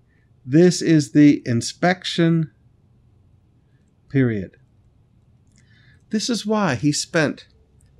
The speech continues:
every day, Luke twenty-one, verse thirty-seven.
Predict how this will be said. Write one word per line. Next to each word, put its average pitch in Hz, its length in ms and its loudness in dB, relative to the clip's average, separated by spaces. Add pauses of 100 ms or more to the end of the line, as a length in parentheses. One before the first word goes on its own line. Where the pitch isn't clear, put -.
(400)
every 160 300 4
day, 127 500 0
Luke 156 340 0
twenty-one, 127 680 0 (3000)
verse 131 220 0
thirty-seven. 127 720 -2